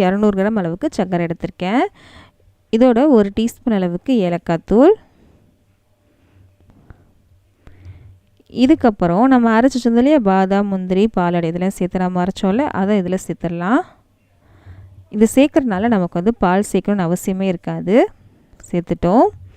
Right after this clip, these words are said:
சேர்த்துட்டு இது நல்லா கலந்து விட்டுடலாம்.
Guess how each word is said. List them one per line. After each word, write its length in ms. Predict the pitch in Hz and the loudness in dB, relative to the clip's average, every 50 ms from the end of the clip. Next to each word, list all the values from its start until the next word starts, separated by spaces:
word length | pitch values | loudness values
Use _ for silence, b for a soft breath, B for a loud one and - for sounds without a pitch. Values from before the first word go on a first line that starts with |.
| b b b b b b b b b b b b b b b b b b b b b b _ _ b b b b b b b b b b - - | b b b b b b b b b b b b b b b b b b b b b b _ _ b b b b b b b b b b -4 2
சேர்த்துட்டு 420 | 247 247 247 254 247 - 208 214 214 | 4 4 4 4 2 2 0 2 2
இது 80 | 226 | 2
நல்லா 260 | 214 190 180 190 202 208 - - | 0 0 0 0 -2 -2 -2 -2
கலந்து 280 | 185 185 190 202 202 196 | -2 -2 -2 -2 -2 -2
விட்டுடலாம். 540 | 180 180 - - 165 165 170 196 247 339 | -2 -2 -6 -8 -8 -6 -2 -2 -2 -2